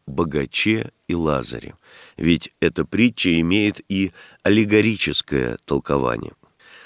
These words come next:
Под богатым человеком имеется в виду израильский народ, имевший богатство закона и пророков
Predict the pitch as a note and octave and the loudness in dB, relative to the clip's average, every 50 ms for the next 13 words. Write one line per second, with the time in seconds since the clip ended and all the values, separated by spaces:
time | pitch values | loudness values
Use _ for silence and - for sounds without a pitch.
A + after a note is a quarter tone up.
0 | - - _ _ _ _ - G#2 F#2 F2+ E2+ G2 G2+ G2+ A#2 C#3 C#3+ - B2+ A2+ | -20 -20 _ _ _ _ 0 0 0 4 4 4 4 6 4 4 4 4 0 -2
1 | G2 E2+ - - F2 E2+ E2+ E2 E2+ A2 B2 A2+ - A2+ G2+ G2 G2 _ - - | -2 -2 -2 0 0 2 2 2 2 2 0 0 0 -2 -2 -2 -4 _ -18 -20
2 | - _ - - F2+ G2+ B2 C#3 C#3 C3 A#2 - - - G2+ F2 E2 F2 F2 F2+ | -20 _ 0 2 4 6 8 8 8 6 6 4 2 2 4 4 4 0 2 4
3 | A2 B2 A#2+ G#2 - _ - G2 F#2+ D#2+ C#2 D2+ D#2 E2 F#2+ G2+ F#2+ F#2+ F2+ - | 4 4 4 2 0 _ -2 -2 0 0 0 0 2 2 4 4 4 2 0 -2
4 | - - - F2+ E2 E2 E2+ D#2+ D2+ D2 C2 A#1+ A1+ _ - _ _ _ - - | -6 -4 -2 -2 0 2 2 2 2 0 0 -2 -4 _ -16 _ _ _ -20 -20
5 | - - - F2 F2+ F#2 G#2 G#2 F#2 - - - F2 E2 D#2+ - - - B1+ D#2+ | -20 -8 -2 2 4 6 6 6 4 2 0 2 2 2 2 2 -2 -4 -2 -2
6 | D2+ C2+ - E2 F#2+ A2 G#2+ - - - - D2 D2 C#2 C#2 C#2 C2 - - - | -2 0 2 2 2 2 2 2 -2 -4 -2 -2 -2 -2 -2 -6 -6 -6 0 2
7 | G#2 A2+ A2 G2+ F#2+ F2+ F2 - - - - _ - F2+ D#2 - - E2 D2 C#2+ | 4 4 4 2 0 -2 -4 -8 -18 -20 -18 _ -2 -2 -2 -2 -2 -2 -2 0
8 | C2 C#2+ F#2 A2+ G#2+ - F#2 E2 - - | 2 4 4 2 2 2 0 -2 -2 -2